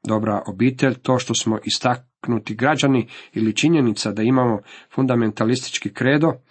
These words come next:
ne daje nam uopće nikakvu prednost pred Bogom. Imate li spastelja ili ga nemate? To je pitanje od presudne važnosti.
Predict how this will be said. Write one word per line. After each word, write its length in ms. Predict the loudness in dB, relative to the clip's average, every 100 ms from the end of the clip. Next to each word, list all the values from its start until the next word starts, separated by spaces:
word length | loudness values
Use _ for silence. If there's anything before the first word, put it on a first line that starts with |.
| -20 -20 -20 -20 _
ne 200 | 0 2
daje 260 | 4 4 4
nam 220 | 2 0
uopće 420 | 0 -2 0 -2
nikakvu 600 | 0 2 2 -2 0 -2
prednost 440 | 0 0 0 -2 -4
pred 140 | -4
Bogom. 320 | 0 -2 -4 -10 _ _ _ _
Imate 380 | -2 0 0 -4
li 120 | -4
spastelja 640 | -2 0 0 2 2 2 -2 _ _
ili 180 | 0 0
ga 100 | 2
nemate? 540 | 0 0 -2 -6 -14 -20 _ _ -2
To 140 | 0
je 120 | 2
pitanje 540 | 2 2 2 2 0 -2 -16 -20 _
od 200 | -8 -8
presudne 440 | -4 -4 -4 -4 -6
važnosti. 580 | -6 -8 -8 -10 -12